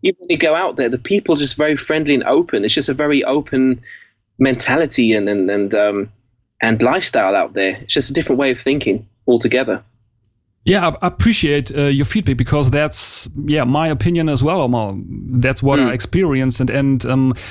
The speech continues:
Speaker 2: as a member of a s-, small web radio station over here in Germany, we recognize, um, over the past two years that a lot of great soul tracks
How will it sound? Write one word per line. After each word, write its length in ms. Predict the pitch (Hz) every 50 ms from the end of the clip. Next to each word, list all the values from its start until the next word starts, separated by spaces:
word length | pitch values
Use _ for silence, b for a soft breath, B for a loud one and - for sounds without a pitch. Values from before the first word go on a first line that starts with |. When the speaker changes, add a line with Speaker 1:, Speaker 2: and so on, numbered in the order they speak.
| B B B B - _ -
Speaker 2:
as 140 | 143 139 147
a 20 |
member 240 | 147 156 160 156 151
of 460 | 147 143 139 135 - - 135 127 135
a 80 | 135 131
s-, 100 | 127 -
small 560 | - - 123 - - - 139 139 139 131 131
web 180 | 143 151 151
radio 240 | 147 147 143 139 139
station 320 | 127 - 143 139 - - 139
over 140 | 135 135
here 220 | 135 123 139 156 143
in 80 | 131
Germany, 420 | 120 127 147 160 160 151 147 143 104 B B B B 107 B
we 140 | 147 156 117
recognize, 840 | 98 139 170 208 - 202 147 143 139 127 131 139 147 151 139 - -
um, 200 | 147 143 143 147
over 180 | - 139 131 143
the 80 | 131
past 440 | 120 - - 165 151 147 139 - -
two 160 | - - 160
years 300 | 151 143 156 175 160 127
that 180 | 143 143 - -
a 80 | - 147
lot 340 | 139 135 139 151 190 202 -
of 200 | 190 165 - -
great 320 | - 151 170 180 180 -
soul 260 | - - - 175 196
tracks 380 | 196 - - 170 160 - -